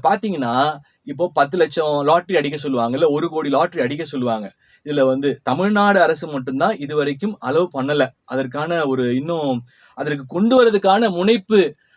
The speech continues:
வரக்கூடிய அரசு வந்து அதுக்கு வந்து ஒத்துழைக்கணும். அதை கொண்டு வரதுக்கு முயற்சி செய்து கொண்டிருக்கிறார்கள் லாட்டரி அதிபர்கள்.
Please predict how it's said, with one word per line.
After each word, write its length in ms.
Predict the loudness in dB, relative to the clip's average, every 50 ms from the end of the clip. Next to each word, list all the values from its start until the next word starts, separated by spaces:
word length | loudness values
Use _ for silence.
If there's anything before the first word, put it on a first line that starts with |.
| _ _
வரக்கூடிய 600 | 0 0 0 0 0 0 -2 0 4 4 4 6
அரசு 440 | 4 4 2 2 4 6 6 6 4
வந்து 340 | 0 -6 -2 0 2 4 4
அதுக்கு 260 | 4 2 0 -4 -4
வந்து 520 | -6 -4 0 2 4 4 4 2 0 -4
ஒத்துழைக்கணும். 720 | -6 -4 0 2 4 4 4 2 0 -4 -4 -2 -2 -4 -6 -8 _ _ _ _ _
அதை 220 | -4 -2 -2 -2 -2
கொண்டு 360 | -4 -4 -2 2 4 4 4
வரதுக்கு 260 | 4 2 0 -2 0
முயற்சி 320 | 2 2 2 2 2 0 -2
செய்து 260 | 0 0 0 2 0
கொண்டிருக்கிறார்கள் 680 | -2 -2 -4 -2 -4 -2 0 2 4 4 4 2 0
லாட்டரி 380 | 2 4 4 2 2 0 -2 0
அதிபர்கள். 520 | 0 0 -2 2 2 2 2 2 0 -2